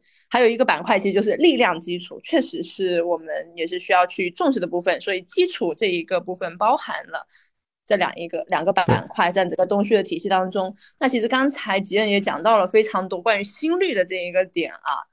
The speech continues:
Speaker 2: 嗯。
Speaker 1: 那其实有运动科学家研究，其实就是在一个特定的心率区间去长时间持续的有氧运动，其实这样的效果会相对的比较好。我相信其实现阶段，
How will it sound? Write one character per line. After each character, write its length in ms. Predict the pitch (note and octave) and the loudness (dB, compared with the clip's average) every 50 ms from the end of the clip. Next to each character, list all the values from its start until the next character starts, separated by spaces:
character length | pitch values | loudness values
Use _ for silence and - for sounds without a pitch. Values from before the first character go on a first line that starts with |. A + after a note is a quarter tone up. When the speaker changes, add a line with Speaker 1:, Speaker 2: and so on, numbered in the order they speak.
| _ - C#3+ | _ 0 2
Speaker 2:
嗯。 140 | C3+ A#2+ | 4 4
Speaker 1:
那 120 | G#3+ B3 B3 | 6 4 2
其 220 | A#3+ - G#3+ G#3+ | 0 0 -4 -4
实 160 | G#3 - - - G3 G3 G3 G3 - _ _ _ _ | -4 -4 -2 -2 -2 -2 -2 -6 -8 _ _ _ _
有 340 | - G3+ G3+ F#3 F3+ F3+ E3 - - _ _ _ | 2 4 4 6 4 4 2 -2 -8 _ _ _
运 120 | - E4 D#4 | 0 2 4
动 220 | D#4+ D#4 D4+ C#4+ | 6 6 6 4
科 180 | C#4 - E4 D#4+ | 2 0 0 0
学 160 | C#4+ A#3 A#3 | 4 4 4
家 160 | A#3 C4 C4 | 6 6 4
研 240 | B3+ - G3 G3+ A#3+ | 4 2 2 2 2
究， 200 | B3+ C4 C4+ C4+ | 2 4 2 2
其 120 | B3 G#3+ | 2 0
实 60 | G#3+ G3 | -2 0
就 80 | G#3+ | 0
是 120 | G#3+ A3+ G#3 | -2 0 2
在 200 | B3+ C4 A#3+ G#3 | 2 2 4 2
一 80 | G#3 | 2
个 160 | G#3 A#3 A3+ A3 | 4 4 4 4
特 360 | - - - F#4+ G4+ E4+ C#4 | 2 -4 0 4 6 6 4
定 260 | C#4 - D4+ C4 A#3 | 4 4 2 2 2
的 100 | F#3 E3+ | 2 0
心 240 | F3+ - - C4 C4 | -2 0 2 4 4
率 140 | B3 A#3+ G#3 | 4 2 0
区 280 | - - - B3+ A#3+ G#3 | -4 -6 -4 -2 -2 -2
间 340 | G3+ A#3 A3+ A3+ A3+ A3+ A3+ | 0 0 2 2 2 0 -2
去 320 | - B3+ A3+ G#3 F#3+ F3+ | -4 -4 -2 -2 -4 -4
长 340 | - - - G3+ F#3+ A#3+ D#4+ | -8 -10 -10 -6 -4 -4 -4
时 240 | E4 - - G#3 G#3+ | -4 -6 -12 -12 0
间 220 | G#3 A#3 A#3+ B3 | 2 2 2 2
持 340 | B3 - - - - F#3+ G#3+ | -2 -8 -16 -10 -8 -8 -8
续 240 | - - - F4 C#4+ | -4 -2 0 0 2
的 240 | A3+ F#3 C3+ - - _ _ _ _ _ _ _ _ | 2 0 -2 -2 -6 _ _ _ _ _ _ _ _
有 100 | G3+ A#3+ | 6 6
氧 180 | D4 A3+ E3+ - | 6 6 4 0
运 180 | - A3+ G#3 G3+ | -2 -2 0 0
动， 200 | G#3 F3+ F3 - - | 0 0 -2 -6 -14
其 140 | _ - G#3 | _ -6 -6
实 60 | G3 | -2
这 80 | G#3 B3+ | 2 2
样 100 | A#3 G#3 | 2 2
的 100 | E3+ E3+ | 0 -2
效 300 | F3+ - C#4+ B3+ G#3+ F#3 | -2 2 4 4 4 4
果 100 | D#3 D3+ | 2 0
会 100 | G3 F#3 | -2 -2
相 200 | F3+ - G#3+ G#3 | -2 -2 -2 0
对 100 | A3+ A#3+ | 2 2
的 80 | A3 F3+ | 2 2
比 100 | - - | 0 0
较 200 | - F3 F3+ F3+ | 2 4 4 4
好。 280 | G3 - - - - - | 2 2 2 2 2 2
我 60 | - | -2
相 220 | - - A#3 A#3+ | -2 0 0 0
信 140 | A#3+ C4+ B3 | 2 0 0
其 240 | A#3 G3 F#3+ G3+ G3+ | 0 -2 -4 -6 -6
实 220 | G3+ - F#3+ F#3 | -6 -4 -6 -4
现 180 | G3 C4+ C4+ A#3+ | 0 0 0 2
阶 180 | A3+ A3 G#3+ | 4 2 2
段， 240 | G#3+ A3+ A3 F#3+ C#4 | 4 2 2 2 0